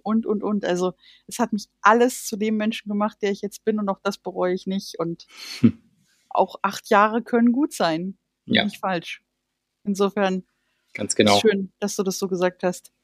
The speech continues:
Speaker 1: Womit verbindest du denn Persönlichkeitsentwicklung?
Speaker 2: Ja, das ist ja ein recht schwammiges Wort, ne? Ein schwammiger Begriff.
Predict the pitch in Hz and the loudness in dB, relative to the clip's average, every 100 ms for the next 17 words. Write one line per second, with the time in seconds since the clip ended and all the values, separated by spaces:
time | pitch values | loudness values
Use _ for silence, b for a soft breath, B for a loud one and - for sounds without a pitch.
0 | _ _ _ _ _ _ _ _ _ _ | _ _ _ _ _ _ _ _ _ _
1 | _ _ _ _ _ _ _ - 175 214 | _ _ _ _ _ _ _ -20 -2 4
2 | 233 254 - 254 202 220 208 202 - 254 | 6 6 4 0 2 2 2 -2 -4 -2
3 | 381 247 202 185 170 175 170 - 175 160 | 2 2 0 -2 -2 -2 -4 -4 -4 -4
4 | 165 156 170 - 160 165 _ _ _ _ | -6 -8 -12 -10 -12 -12 _ _ _ _
5 | _ _ _ _ _ _ _ _ _ _ | _ _ _ _ _ _ _ _ _ _
6 | _ b b b b b b b b b | _ b b b b b b b b b
7 | _ _ _ _ 117 117 110 113 110 - | _ _ _ _ 4 4 6 6 4 4
8 | - 123 127 113 107 - - B B B | 6 8 8 6 4 6 4 B B B
9 | B 117 110 113 - 113 120 - 113 120 | B 6 6 6 4 4 4 6 6 8
10 | 113 107 104 - 117 - | 6 4 2 2 0 -2